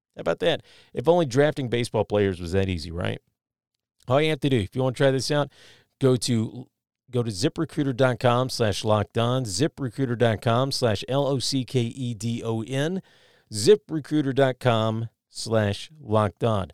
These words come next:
ZipRecruiter, it's the smartest way to hire. And we're back. Locked On Cardinals, part of the Locked On Podcast Network. My name's Moose Michaels, your host.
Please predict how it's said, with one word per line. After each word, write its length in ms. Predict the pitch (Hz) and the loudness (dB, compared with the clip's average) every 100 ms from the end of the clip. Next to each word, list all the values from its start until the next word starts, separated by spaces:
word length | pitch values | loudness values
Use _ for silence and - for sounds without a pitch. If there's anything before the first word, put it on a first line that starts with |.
| _ - - - | _ -20 -20 -8
ZipRecruiter, 800 | 107 226 - 156 - 123 82 80 | 4 4 4 -4 0 0 0 -4
it's 220 | 82 - | -10 -10
the 140 | - 104 | -8 -6
smartest 720 | - 104 117 123 123 - - | -6 -2 0 0 -4 -8 -8
way 380 | 90 101 104 110 | 0 2 4 2
to 140 | 95 | 0
hire. 640 | 98 101 80 78 - _ _ _ _ _ _ _ _ _ _ _ _ _ _ _ _ _ _ _ _ _ _ _ | 0 -2 -2 -6 -18 _ _ _ _ _ _ _ _ _ _ _ _ _ _ _ _ _ _ _ _ _ _ _
And 240 | 123 147 160 | 0 2 4
we're 140 | 160 | 4
back. 380 | 120 180 208 - _ _ | 4 4 4 -2 _ _
Locked 280 | 147 165 - | 2 2 4
On 200 | 170 151 | 2 4
Cardinals, 440 | 156 165 175 180 - | 6 6 4 0 4
part 220 | 156 151 | 4 4
of 60 | |
the 80 | 127 | 4
Locked 280 | 135 139 - | 4 2 2
On 160 | 135 104 | 0 2
Podcast 600 | 135 135 - 131 113 127 | 0 0 2 0 2 0
Network. 500 | 127 131 135 147 - - | 0 0 -2 -2 -10 -16
My 140 | - 113 | -2 0
name's 240 | 120 90 | 0 -2
Moose 300 | 113 120 - | -2 -2 0
Michaels, 400 | 123 135 123 110 | 2 2 0 -2
your 160 | 117 104 | -2 2
host. 520 | 135 160 - - | 0 0 -4 -8